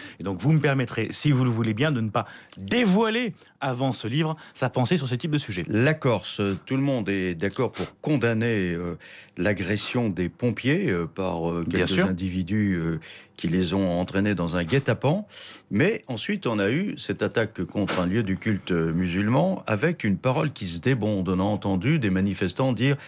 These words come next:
Speaker 2: les Arabes dehors ». Est-ce que tout ça est à mettre en lien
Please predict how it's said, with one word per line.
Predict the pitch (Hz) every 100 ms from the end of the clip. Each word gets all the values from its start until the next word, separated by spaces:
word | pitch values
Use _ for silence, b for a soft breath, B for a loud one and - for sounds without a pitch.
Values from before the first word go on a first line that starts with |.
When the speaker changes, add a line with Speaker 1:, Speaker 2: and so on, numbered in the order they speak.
| B B
Speaker 2:
les | 95 104 113
Arabes | 120 151 98 82
dehors ». | 117 113 98 90
Est-ce | 101
que | 135
tout | - 147
ça | 190 170
est | 117 120
à |
mettre | 110 123 -
en | 110
lien | 110 123 170